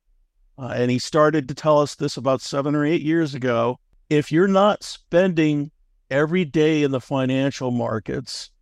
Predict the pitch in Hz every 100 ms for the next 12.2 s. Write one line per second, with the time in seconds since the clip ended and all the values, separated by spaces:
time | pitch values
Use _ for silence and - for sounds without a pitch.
0 | _ 120 147 185 175 147 139 139 135 120
1 | 117 110 - 139 135 - 135 127 117 113
2 | 107 _ _ _ - - 135 131 143 135
3 | - - 131 131 127 123 117 117 117 113
4 | - _ _ _ _ _ 117 120 - 123
5 | 117 120 - 123 - 127 - 117 120 117
6 | 117 117 156 156 _ _ _ 120 117 113
7 | 110 - 127 131 135 123 139 123 120 135
8 | 110 127 - 123 110 - 120 107 - _
9 | 85 - _ _ _ - 123 - 135 123
10 | 120 107 120 117 107 139 151 147 147 147
11 | 147 - 139 120 127 117 110 120 131 160
12 | 175